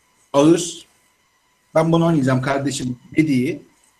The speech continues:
bir oyun planını ben çok fazla göremiyorum. Yani yeri geldiği zaman Fabri degajla oyun başlatıyor. Yeri geldiği zaman manasız Tolga'yı alıp yan paslar, geri paslar yapıyor. Şunu anladım ben maçtan.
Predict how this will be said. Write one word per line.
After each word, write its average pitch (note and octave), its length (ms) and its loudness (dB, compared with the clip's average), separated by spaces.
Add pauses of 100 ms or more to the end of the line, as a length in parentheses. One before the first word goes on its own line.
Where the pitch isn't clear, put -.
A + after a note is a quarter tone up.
(360)
bir E3+ 100 -14
oyun F#3 240 2
planını D#3+ 500 -2
ben E3+ 160 -4
çok D#3+ 260 -4
fazla D3 260 0
göremiyorum. D3+ 580 2
Yani A#2+ 240 0
yeri F3 180 4
geldiği E3+ 320 2
zaman D#3+ 320 0
Fabri D#3 520 0 (540)
degajla D3 380 0
oyun A#2+ 260 -2
başlatıyor. G#2 500 -12 (680)
Yeri E3+ 180 2
geldiği E3+ 380 2
zaman D#3 420 0 (640)
manasız D#3+ 600 0
Tolga'yı D3+ 420 -2
alıp D3 180 -4 (280)
yan D3 220 -4
paslar, C#3 360 -2
geri C#3 300 -4
paslar C3+ 360 -4
yapıyor. A#2 380 -4 (640)
Şunu A3+ 140 2
anladım D#3 400 2
ben C3 180 0
maçtan. D3 480 -2